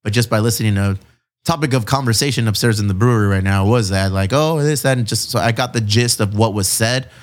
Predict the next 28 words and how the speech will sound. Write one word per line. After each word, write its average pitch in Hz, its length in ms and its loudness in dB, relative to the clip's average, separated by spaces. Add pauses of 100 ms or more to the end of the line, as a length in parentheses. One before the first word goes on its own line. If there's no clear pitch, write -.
(340)
Um, 110 500 0 (1300)
is 120 120 2
that 170 180 0
some 185 120 -2
shit 196 140 -2
that 190 100 0
could 180 100 0
happen 170 540 0
in, 127 280 -2
in, 123 140 0
in 123 160 0
the 120 80 2
police 160 640 -4
world? 98 560 -4 (520)
You 123 100 2
know, 143 180 4
like, 110 180 2
some 139 240 0
guy 131 380 -2 (180)
says 135 360 -2
some 123 160 0
outlandish 123 500 0
shit - 460 0
while 117 220 2
they're 107 220 2
out 113 300 2
on 110 120 -2
patrol 131 580 0